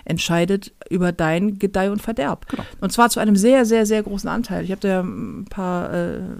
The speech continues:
Speaker 1: ähm, Keynotes drüber gehalten, wie, wie krass dieser, dieser, dieses Unterbewusste, ähm, und die Konditionierung, die du hast, und da kommt auch, wo bist, wo kommst du her, wo bist du geboren, wie alt bist du, was bist du für eine Generation und so, ähm,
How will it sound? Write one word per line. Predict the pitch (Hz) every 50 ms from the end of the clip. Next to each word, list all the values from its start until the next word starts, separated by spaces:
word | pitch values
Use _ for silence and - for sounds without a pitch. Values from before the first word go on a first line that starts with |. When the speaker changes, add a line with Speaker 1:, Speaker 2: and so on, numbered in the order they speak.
| - - -
Speaker 1:
ähm, | 190 180 175 175 180 180 180 - - 202 202 202
Keynotes | - 226 220 220 220 220 -
drüber | 220 220 220 220
gehalten, | 214 220 214 214 214 214 220 220 220 - - - - - - -
wie, | - 196 185 185 180 180 - - - - - - - - - - - - - - -
wie | - 180
krass | - - - 190 208 220 - -
dieser, | - 202 196 190 196 185
dieser, | 180 180 180 175 175 175 170 165 165 - - - - - - _ _ _
dieses | - 180 170 -
Unterbewusste, | - 214 233 240 262 233 190 196 185 175 196 220 214 - - 220 208 202 202 208 - -
ähm, | - 185 185 180 180 175
und | 180 180 175
die | 175
Konditionierung, | - 190 190 190 190 - - 175 180 214 240 220 220 208
die | 190 196
du | 185 185 180 175
hast, | 180 180 185 196 - -
und | - - 165 165 170 185 -
da | 165 160 - - - - - - - - - - - - -
kommt | - 175 175 165
auch, | - 170 170
wo | 165 165 175
bist, | 170 170 185 - - 175
wo | 175
kommst | - - 185 190 -
du | 190
her, | 165 180 220 226 220 208 190
wo | 180
bist | 175 185 185 - 185
du | 175
geboren, | 170 165 185 202 208 196
wie | 185 -
alt | - 196 190
bist | 190 180
du, | - 170
was | 180
bist | 180 175 180
du |
für | 180 175
eine | 180 175
Generation | 175 175 175 165 170 170 - 233 240 214
und | 160
so, | 151 160 180 - - - - - - - - - - - -
ähm, | - 190 185 185 180 170 180